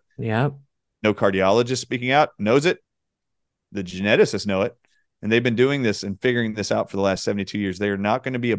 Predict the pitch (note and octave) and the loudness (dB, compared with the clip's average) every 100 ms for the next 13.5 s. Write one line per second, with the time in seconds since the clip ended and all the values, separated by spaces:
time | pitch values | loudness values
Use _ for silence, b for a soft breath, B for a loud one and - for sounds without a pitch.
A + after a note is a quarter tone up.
0 | - G#2+ A2+ G#2+ G#2+ C3+ - A2 A#2+ A#2+ | 0 0 2 2 2 2 2 0 2 0
1 | A#2+ B2 G#2 G#2 A#2 B2 B2 A2+ G#2+ - | -2 -2 -2 0 -2 -4 -2 -2 -4 -4
2 | A#2+ G2 - E2 G2+ G#2+ G2+ F#2+ F#2+ G2+ | -4 -4 -6 -4 -2 -2 -2 -4 -4 -4
3 | G2 F#2 F2+ F2 B2 - _ b b b | -6 -6 -6 -8 -12 -20 _ b b b
4 | G2+ G#2+ G#2+ A2 G#2 - A2 - F#2 F#2+ | -6 -2 0 0 0 2 2 2 2 2
5 | G#2+ C3 C3 C3 C#3 C3+ D3+ E3+ - B2 | 4 2 4 4 4 0 -2 -4 -2 0
6 | A#2 A#2+ C3+ C3 A#2+ C#3+ D#3+ F3+ - G#2 | 2 0 0 -4 -2 -4 -4 -6 -6 0
7 | G2 G2 B2+ - - _ _ _ _ - | 2 6 6 4 0 _ _ _ _ -2
8 | G2 - A#2 A#2 E3+ E3 b - A2 C3 | 0 0 2 4 4 2 b -2 4 4
9 | D#3 D#3+ C#3+ C#3 - C#3 B2 B2 - B2 | 4 0 0 0 -2 -4 -4 -4 -2 0
10 | A#2+ A2 G2 - A2+ A2+ F#2+ E2 - - | 2 0 -4 0 4 4 2 -10 -14 -20
11 | _ _ _ _ G#2 A2 G2 - - G#2+ | _ _ _ _ -2 2 2 -2 -6 -2
12 | C3+ C#3+ D3 D3 _ _ _ - D3+ C#3+ | 0 0 -2 -4 _ _ _ 0 2 2
13 | - - A2 G#2 | 0 -6 -2 -2